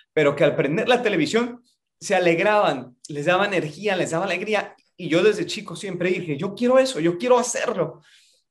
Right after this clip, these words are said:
Y, y recuerdo haberlos visto subir al camión ese día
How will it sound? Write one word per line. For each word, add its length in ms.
Y, 460
y 40
recuerdo 680
haberlos 460
visto 240
subir 480
al 160
camión 280
ese 200
día 420